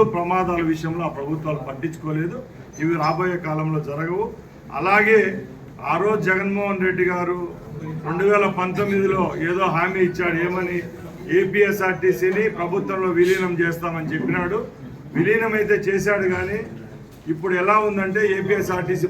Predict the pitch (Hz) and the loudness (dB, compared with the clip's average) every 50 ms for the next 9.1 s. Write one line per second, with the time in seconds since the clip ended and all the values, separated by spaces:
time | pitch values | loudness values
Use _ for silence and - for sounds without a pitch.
0 | - 170 175 185 185 - - 185 185 180 165 156 170 190 185 170 202 196 196 185 | -2 0 0 0 0 2 4 4 4 4 4 4 2 2 2 2 2 4 4 4
1 | 175 175 165 151 190 185 175 175 170 156 165 170 170 170 165 165 160 156 151 - | 2 2 0 0 0 0 0 0 -4 -4 -2 -2 0 0 0 0 -2 -2 -4 -8
2 | 143 - - - - - - - - - - - - 165 185 190 202 208 208 208 | -12 -14 -16 -18 -20 -20 -20 -20 -20 -20 -18 -8 -2 0 2 4 4 4 4 2
3 | 208 202 202 196 190 185 185 214 226 240 240 - - - - - - - - 160 | 0 0 0 -2 -2 0 0 0 0 0 -2 -4 -12 -16 -18 -18 -18 -12 -6 0
4 | 175 185 190 202 214 214 208 202 190 196 202 196 196 208 202 - - 202 190 190 | 2 2 4 4 2 2 2 2 2 2 2 4 4 2 2 2 0 0 -2 -2
5 | 185 - 190 - - 185 185 180 - 180 180 185 185 190 185 - - 185 180 180 | -2 -2 -4 -2 -2 -2 -2 -2 -2 -4 -2 0 0 0 0 0 -2 -4 -4 -4
6 | - 160 165 180 190 190 196 202 202 202 196 175 - 185 175 165 160 151 160 180 | -4 -2 0 0 0 0 0 -2 0 0 -2 -2 -2 -4 -4 -4 -4 -2 -2 -2
7 | 180 180 185 175 175 175 170 175 175 170 170 160 170 - 175 170 170 165 160 160 | -2 -2 -4 -4 -4 -6 -4 -4 -4 -2 -2 -4 -4 -6 -8 -6 -6 -6 -6 -6
8 | 160 156 156 156 156 - 170 147 151 160 160 156 175 180 156 180 175 170 160 151 | -6 -6 -6 -8 -6 -6 -6 -4 -4 -6 -6 -4 -6 -4 -4 -4 -4 -4 -4 -6
9 | 220 226 | -6 -6